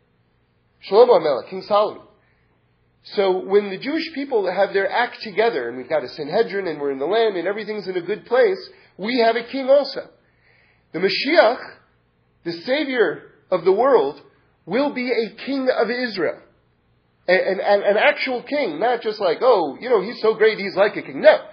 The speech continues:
He will be, legally speaking, a king, according to the letter of the law, an actual king.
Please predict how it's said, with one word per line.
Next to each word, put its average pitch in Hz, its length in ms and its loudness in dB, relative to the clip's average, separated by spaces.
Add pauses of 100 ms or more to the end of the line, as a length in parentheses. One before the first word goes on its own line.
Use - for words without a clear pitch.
(240)
He 226 120 -6
will 247 160 -4
be, 233 180 -4 (200)
legally 277 680 0 (140)
speaking, 170 680 -6 (140)
a 202 80 0
king, 269 380 -4 (420)
according 247 280 0
to 254 100 -8
the 220 80 6
letter 240 340 4
of 233 120 0
the 214 60 4
law, 214 320 4
an 180 140 -2
actual 233 460 -2
king. 220 320 -4